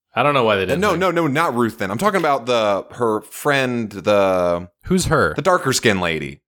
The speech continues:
Speaker 1: Yeah, who's her you're talking about?
Speaker 2: Um, John called her the cool black lady at the beginning of this
Speaker 3: Shirley.
Speaker 2: episode. Thank you. Uh, she hugs, intimately hugs Shirley at the end of this episode when she's departing, but with, uh, but with, um,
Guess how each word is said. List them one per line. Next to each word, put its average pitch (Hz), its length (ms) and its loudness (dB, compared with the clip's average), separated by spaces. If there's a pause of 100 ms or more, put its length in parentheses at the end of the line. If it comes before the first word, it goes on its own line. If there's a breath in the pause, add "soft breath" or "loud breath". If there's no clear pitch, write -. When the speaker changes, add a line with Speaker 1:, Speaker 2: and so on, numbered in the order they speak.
(100)
Speaker 1:
Yeah, 107 220 0
who's 214 300 2
her 139 160 4
you're 104 180 4
talking 92 320 -2
about? 80 420 -6 (420)
Speaker 2:
Um, 147 540 0 (280)
John 160 300 -2
called 165 240 0
her 160 120 -2
the 143 100 -2
cool 160 240 0
black 143 320 0
lady 104 240 2
at 90 80 -2
the 87 60 -8
beginning 85 240 -2
of 85 80 -2
this 127 100 2
Speaker 3:
Shirley. 101 240 4
Speaker 2:
episode. 78 340 -2 (440)
Thank 123 320 2
you. 76 380 -6 (420 soft breath)
Uh, 123 120 0
she 120 160 0
hugs, 160 520 -2
intimately 156 580 0
hugs 117 320 -2
Shirley 135 420 0
at 87 100 -4
the 98 100 -4
end 95 100 -2
of 95 80 -2
this 95 140 -4
episode 120 400 -2
when 87 120 -6
she's 85 240 -8
departing, 104 600 0 (180 loud breath)
but 110 220 2
with, 107 340 2
uh, 95 440 2 (440)
but 110 160 2
with, 101 480 -2
um, 87 720 -2